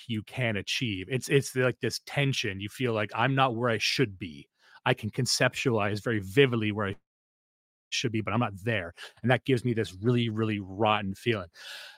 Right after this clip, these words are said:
And so you could say that that comes with awareness. That comes with self-awareness. And so that comes with information too. Like, it's all part of the same,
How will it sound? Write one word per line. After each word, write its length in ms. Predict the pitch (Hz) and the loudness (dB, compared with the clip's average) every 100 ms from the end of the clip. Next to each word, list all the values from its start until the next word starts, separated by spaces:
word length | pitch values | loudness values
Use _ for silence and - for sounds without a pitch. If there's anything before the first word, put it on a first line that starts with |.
| _ | _
And 180 | 127 123 | 4 6
so 320 | - 135 120 | 8 8 8
you 160 | 139 131 | 6 2
could 140 | 135 104 | 0 0
say 260 | 143 143 | 6 6
that 280 | 123 113 113 _ _ - | 8 6 4 _ _ -6
that 240 | 110 135 - | 6 6 6
comes 260 | 143 110 | 0 2
with 180 | 120 - | 0 0
awareness. 640 | 101 92 110 98 78 - - | -2 2 2 0 -4 -10 -2
That 160 | 117 | -2
comes 180 | - 113 | -2 -6
with 100 | 101 | -6
self-awareness. 1000 | - 127 113 - 90 87 80 78 - - - - - - | -6 0 0 -2 -10 -10 -12 -10 -6 -8 -8 -20 -10 -2
And 160 | 113 107 | 0 2
so 140 | 123 | 4
that 140 | 117 - | 4 6
comes 200 | 131 120 | 2 4
with 140 | 117 | 2
information 680 | 127 117 110 110 135 - 110 | 2 0 0 2 2 0 -2
too. 160 | - 120 | 2 2
Like, 120 | 107 | 2
it's 120 | - | 0
all 220 | 120 127 | 2 2
part 380 | - - 127 120 | 0 -2 0 2
of 140 | 104 98 | -2 -4
the 100 | 107 | -2
same, 920 | - - 120 120 120 120 117 113 | 0 0 0 0 2 0 0 -2